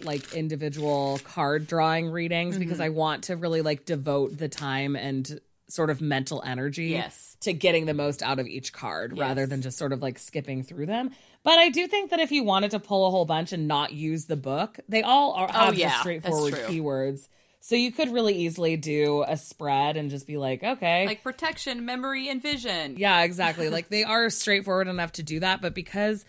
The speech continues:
Speaker 1: I know how much work has gone into the book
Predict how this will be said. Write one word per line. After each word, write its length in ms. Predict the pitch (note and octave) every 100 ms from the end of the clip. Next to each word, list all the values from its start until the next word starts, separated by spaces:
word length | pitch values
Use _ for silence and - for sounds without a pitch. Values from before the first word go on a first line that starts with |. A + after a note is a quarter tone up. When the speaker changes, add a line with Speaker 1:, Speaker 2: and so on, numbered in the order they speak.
| -
Speaker 1:
I 140 | F3+ F#3
know 400 | F3 F3 E3+ F3+
how 220 | D#3+ E3+
much 300 | D#3 D3+ - D#3+
work 340 | C#3+ D#3 D#3+
has 260 | E3 D3 -
gone 440 | - - D3 D3
into 840 | D3 C#3+ D3 C#3+ - D3+ C#3+ C#3+ C3+
the 460 | E3 C#3+ C3 B2 B2
book 460 | D3 D#3+ G3 C4+